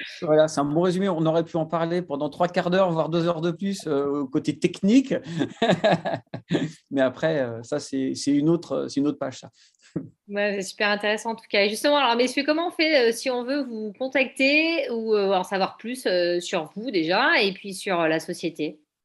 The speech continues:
Speaker 1: Bah, c'est, alors, c'est très simple, hein. Euh, il y a LinkedIn, hein, où on est tous là. <laughs> Voilà, on peut tous nous trouver.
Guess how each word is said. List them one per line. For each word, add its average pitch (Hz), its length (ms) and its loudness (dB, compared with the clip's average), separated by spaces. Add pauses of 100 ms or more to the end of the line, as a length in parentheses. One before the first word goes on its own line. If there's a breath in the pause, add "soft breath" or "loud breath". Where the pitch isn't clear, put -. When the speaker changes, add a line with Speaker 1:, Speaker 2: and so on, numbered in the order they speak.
(560 soft breath)
Speaker 1:
Bah, 123 240 2
c'est, 123 440 0
alors, 113 240 2
c'est - 160 -10
très 147 160 -2
simple, 175 380 -2
hein. 151 380 0
Euh, 113 460 -2
il 117 60 -6
y 117 60 -2
a 117 40 0
LinkedIn, 139 440 2
hein, 196 160 -2
où 135 240 -2
on 131 60 2
est 127 120 0
tous 135 200 -8
là. 175 200 -2 (180)
<laughs> 175 520 2
Voilà, 131 260 2
on 160 80 -2
peut 135 160 -4
tous 131 220 -10
nous 143 60 0
trouver. 175 240 0